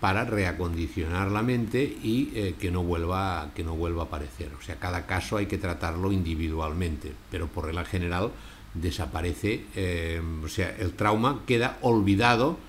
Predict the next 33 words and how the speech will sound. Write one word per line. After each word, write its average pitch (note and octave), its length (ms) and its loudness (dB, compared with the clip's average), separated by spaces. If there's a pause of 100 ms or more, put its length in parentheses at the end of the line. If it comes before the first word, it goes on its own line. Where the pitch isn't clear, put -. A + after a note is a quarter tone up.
(160)
totalmente, A#2 800 4 (340)
o G#2 100 2
bien, D#3+ 360 12
si A#2 240 2
no C3 240 4
queda C3+ 200 8
olvidado A2+ 440 6
totalmente, G#2+ 640 2
porque F#2 280 -2
la F#2 120 0
mente A2 480 0 (420)
es - 160 -6
muy C#3 140 4
complicada, G2 800 0 (580)
eh, G2+ 420 2
si - 160 0
no B2 120 2
queda B2+ 200 4
olvidado, A2+ 580 4 (180)
se - 220 0
logra B2+ 560 6
que G2 300 2
el F2 280 -2
paciente A#2 600 2
no C#3 300 8
le D3 120 10
dé C3+ 180 6
ninguna B2+ 440 4
importancia A2+ 1300 2
absolutamente G#2 1000 -2
a F#2+ 120 0
aquel F2 300 0
tema, D2 320 -6